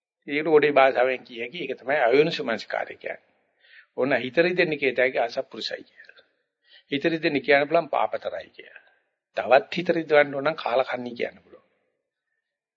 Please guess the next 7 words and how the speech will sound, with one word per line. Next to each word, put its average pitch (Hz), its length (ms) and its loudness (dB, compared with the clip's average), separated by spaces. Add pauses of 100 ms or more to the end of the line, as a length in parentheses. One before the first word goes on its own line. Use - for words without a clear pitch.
(160)
ඕන් 131 400 2
ඔය 127 140 2
සතා 113 460 -2 (920)
ඉස්මතු 131 360 -4
කරලා 135 240 0
එළියට 123 280 -2
අරගෙන 117 400 2